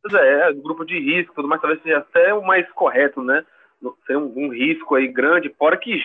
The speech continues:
certamente geraria aglomerações pesadas em Fortaleza na presença do Lula agora. Mas, enfim, então tende a confirmar essa polarização aí, que é o que o, que o Walter falou e o que a gente já vem repetindo aqui desde o início.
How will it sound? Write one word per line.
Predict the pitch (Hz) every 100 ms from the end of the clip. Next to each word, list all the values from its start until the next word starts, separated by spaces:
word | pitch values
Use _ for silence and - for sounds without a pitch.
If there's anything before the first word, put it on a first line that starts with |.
| -
certamente | 170 170 165 165
geraria | 170 156 147
aglomerações | 160 151 151 147 123 - 156 160 160 - _ _ _ _ _
pesadas | 147 139 143 135 127
em | 127
Fortaleza | 131 131 131 131
na | 135
presença | 131 131 131
do | 139
Lula | 131 135
agora. | 151 131 117 - - _ _ _ - -
Mas, | 156 196
enfim, | 247 180
então | 165 190
tende | 196 233 285 220
a | -
confirmar | 180 196 190 170 165 220
essa | 226
polarização | 208 220 220 220 214 220 - 214 220 196
aí, | 175 254
que | 262 294
é | 330
o |
que | 330
o, | 370 302
que | -
o | 262
Walter | 247 254
falou | - 240 269
e |
o | 254
que | 262 254
a | 247 226
gente | 240
já | 240
vem | 220
repetindo | 233 - 226
aqui | 220 220
desde | 208 226
o | 233
início. | 208 196 -